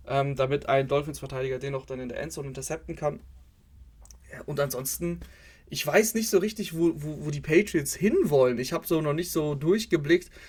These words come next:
was, was das, was das Spielsystem ist. Und defensiv halte ich sie nicht für gut genug, um das alles aufzufangen.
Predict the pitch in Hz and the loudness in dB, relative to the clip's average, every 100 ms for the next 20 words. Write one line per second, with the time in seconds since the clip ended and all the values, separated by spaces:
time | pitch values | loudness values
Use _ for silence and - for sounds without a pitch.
0 | - - 139 143 - 139 139 143 139 - | -20 -4 -2 -2 -2 -2 0 -2 -2 -4
1 | 135 - - - 226 226 151 - 131 120 | -8 -6 -8 -4 -2 -2 -4 -4 -4 -2
2 | 165 - - - - _ 131 139 139 - | -4 -4 -10 -20 -20 _ -4 -4 -4 -8
3 | _ _ - 151 208 175 175 156 151 165 | _ _ -6 2 4 4 0 4 4 4
4 | 160 151 156 175 - 165 156 139 180 196 | 0 -4 -4 -4 -2 0 2 0 -4 -4
5 | 156 160 175 135 139 139 139 131 131 170 | -2 -2 0 0 0 -2 -2 -2 0 -2
6 | - 131 117 127 | -4 -6 -10 -10